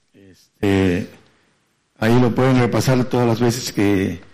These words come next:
necesiten para entender, eh,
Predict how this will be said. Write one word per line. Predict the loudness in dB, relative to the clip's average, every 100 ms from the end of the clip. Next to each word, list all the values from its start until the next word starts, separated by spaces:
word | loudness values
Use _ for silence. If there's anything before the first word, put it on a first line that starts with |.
| -20 _ _ _
necesiten | -2 0 2 0 2 2 2
para | 2 2 2 2
entender, | 2 2 4 4 2 0 -8 -18 -20 -20 -20 -20 -20 -20 -20 -20 -20 _ -4
eh, | 0 2 2 0 -2 -2 -4 -10